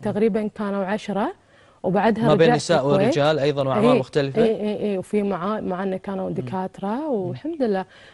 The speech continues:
Speaker 1: بعد ما رجعت الكويت طبعًا ح-، حبيت إني أطبق ال-، ال-، التجربة مرة ثانية على عينة مختلفة.
Speaker 2: حلو.
Speaker 1: فجزاهم الله خير مركز واعي
Speaker 2: مم.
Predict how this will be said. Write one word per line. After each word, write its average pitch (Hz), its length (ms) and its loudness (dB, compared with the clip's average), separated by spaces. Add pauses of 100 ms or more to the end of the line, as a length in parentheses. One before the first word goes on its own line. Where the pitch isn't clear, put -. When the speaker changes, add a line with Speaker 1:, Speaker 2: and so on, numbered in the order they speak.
(120)
Speaker 1:
بعد 247 280 2
ما 262 140 2
رجعت 226 360 0
الكويت 220 420 -2
طبعًا 196 360 -2 (120)
ح-، - 240 -12
حبيت 202 460 0
إني 196 260 0
أطبق 175 480 -2
ال-، 170 220 -4
ال-، 180 240 -4
التجربة 185 520 -2
مرة 175 220 -4
ثانية 208 440 -2 (360)
على 185 160 2
عينة 208 340 2
مختلفة. 269 580 -4 (240)
Speaker 2:
حلو. 135 120 -4 (160)
Speaker 1:
فجزاهم 202 800 0
الله 208 180 0
خير 214 320 -2
مركز 202 460 -2
واعي 190 460 2 (320)
Speaker 2:
مم. 123 100 -10